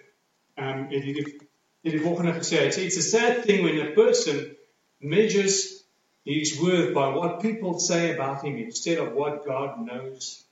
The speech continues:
about him." It's a sad thing. Dis jammer, dis hartseer as ek my waarde moet meet aan wat mense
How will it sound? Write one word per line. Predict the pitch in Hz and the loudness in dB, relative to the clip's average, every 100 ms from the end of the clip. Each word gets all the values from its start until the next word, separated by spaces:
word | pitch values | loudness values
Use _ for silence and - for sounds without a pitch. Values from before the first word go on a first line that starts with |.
| _ _ _ _ | _ _ _ _
about | - 101 - _ | -20 -20 -20 _
him." | _ _ _ _ _ _ _ _ _ _ _ _ _ _ _ _ _ _ _ _ _ _ _ _ _ _ _ | _ _ _ _ _ _ _ _ _ _ _ _ _ _ _ _ _ _ _ _ _ _ _ _ _ _ _
It's | - | -10
a | 151 | -4
sad | - 202 196 180 - - | -2 -2 -2 -4 -8 -4
thing. | 135 - - - - - _ | -4 -4 -10 -16 -16 -16 _
Dis | 170 165 - 175 | 0 0 4 8
jammer, | 220 220 170 | 8 8 4
dis | 170 - | 2 0
hartseer | - 247 240 - 240 233 - - - - - _ _ _ _ _ | 0 0 0 0 2 8 8 6 -2 -12 -20 _ _ _ _ _
as | 196 190 | -2 2
ek | 190 175 | 2 6
my | 196 190 | 6 8
waarde | 165 208 220 220 208 | 6 6 8 10 10
moet | 196 160 | 8 4
meet | 160 202 190 180 | 6 10 10 8
aan | 165 | 4
wat | 160 147 | 4 4
mense | 151 180 190 - | 2 4 4 2